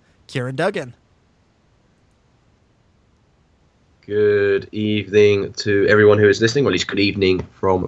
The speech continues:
Speaker 2: Britain from me, as it hits quarter to midnight here in the United <laughs> Kingdom. And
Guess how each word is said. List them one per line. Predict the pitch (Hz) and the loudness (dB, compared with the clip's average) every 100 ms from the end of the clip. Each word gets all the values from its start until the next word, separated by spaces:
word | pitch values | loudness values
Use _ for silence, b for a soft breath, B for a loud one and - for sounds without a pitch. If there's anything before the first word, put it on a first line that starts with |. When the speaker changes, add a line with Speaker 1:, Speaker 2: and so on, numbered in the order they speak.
| - | -2
Speaker 2:
Britain | 101 113 | -2 0
from | 101 98 92 | -2 0 0
me, | 98 147 185 | 2 4 2
as | - | 0
it | 87 | -2
hits | 92 131 | -4 -6
quarter | - 117 107 104 | -4 -2 -2 -2
to | 101 - | -8 -10
midnight | - 117 131 147 165 - - | -4 -2 2 0 0 -4 -4
here | 98 95 90 | 0 0 -2
in | 98 95 | -4 -6
the | 87 | -4
United | 95 95 95 85 | -2 -2 -2 -4
<laughs> | |
Kingdom. | 113 107 110 127 117 117 | -2 0 0 0 -2 -2
And | 117 120 | 0 0